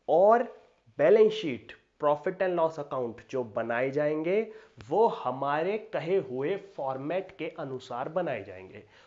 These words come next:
और हमने जो फॉर्मेट बताया है वो एक शेड्यूल थ्री के नाम से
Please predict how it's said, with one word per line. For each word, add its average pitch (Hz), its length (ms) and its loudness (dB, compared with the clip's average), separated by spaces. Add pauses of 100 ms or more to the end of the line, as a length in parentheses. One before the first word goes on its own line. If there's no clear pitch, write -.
और 143 140 0
हमने 151 420 -2
जो 214 140 0
फॉर्मेट 151 560 -4
बताया 113 440 -8
है 196 260 -4 (260)
वो 147 160 -10
एक 175 160 -10
शेड्यूल 160 800 -2 (520)
थ्री 214 260 -2
के 185 140 -2
नाम 123 280 -4
से 110 340 -12